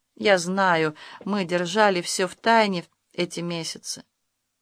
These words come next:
Так что нам осталось совсем немного. А я смогу выйти на прогулку, когда всё закончится?»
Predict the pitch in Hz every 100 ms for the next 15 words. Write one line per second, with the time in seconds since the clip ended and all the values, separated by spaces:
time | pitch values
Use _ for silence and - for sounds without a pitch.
0 | _ - 185 - 196 190 190 - 220 190
1 | - 180 - - 185 165 160 156 151 156
2 | _ _ _ _ _ _ _ _ _ _
3 | _ _ - 180 196 196 208 208 240 208
4 | 190 180 170 185 185 180 151 147 156 170
5 | - 175 170 170 165 156 - - -